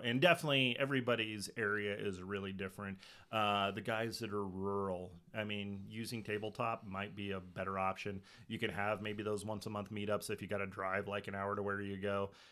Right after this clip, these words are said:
But you can get games in and stay in contact and maybe do some working on lists and things like that. Um, I really wanna sit down and work on, like, some more fluffy events,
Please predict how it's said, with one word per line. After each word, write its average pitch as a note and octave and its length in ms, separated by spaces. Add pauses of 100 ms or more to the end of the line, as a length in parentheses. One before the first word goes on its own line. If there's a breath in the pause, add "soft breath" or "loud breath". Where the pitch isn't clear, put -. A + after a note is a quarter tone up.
(120)
But A#2 120
you A2+ 140
can G#2 300
get G#2+ 240
games G#2 280
in G#2 160
and G2+ 100
stay G2+ 200
in G2 100
contact G2 640
and G#2 80
maybe G2 200
do G2 100
some G2 260
working G2 440
on F#2 220
lists F#2+ 440
and F#2+ 120
things F#2+ 240
like F#2 200
that. F#2+ 340 (480 loud breath)
Um, G#2 520 (840)
I - 100
really F#3+ 200
wanna C3+ 260
sit - 260
down A2 300
and F#2+ 160
work G#2 260
on, F#2+ 220
like, F#2 340 (880 soft breath)
some - 220
more G#2 160
fluffy G#2 500
events, A2 800